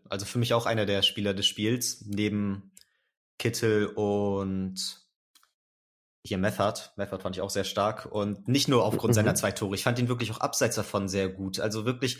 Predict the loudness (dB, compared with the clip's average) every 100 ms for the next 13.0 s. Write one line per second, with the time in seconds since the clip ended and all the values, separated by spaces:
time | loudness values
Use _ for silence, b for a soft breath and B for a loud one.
0 | B B B B _ _ -2 0 2 2
1 | 0 0 2 2 0 4 4 4 2 0
2 | 2 2 2 2 0 -6 -8 -4 -2 0
3 | -2 -4 0 2 2 0 0 0 2 0
4 | 2 0 0 2 4 4 4 2 0 -6
5 | _ _ _ 2 4 4 4 4 2 0
6 | -4 -6 -4 0 0 0 2 4 4 4
7 | 2 0 0 0 0 -2 -12 -4 -2 0
8 | -2 -2 -2 -4 -6 -6 -6 -6 B B
9 | 0 2 2 2 4 4 4 0 4 4
10 | 2 -2 0 4 4 2 -2 -6 -6 -8
11 | _ -4 -2 -2 0 0 4 2 2 0
12 | -2 -2 -2 -4 -2 -2 -2 2 0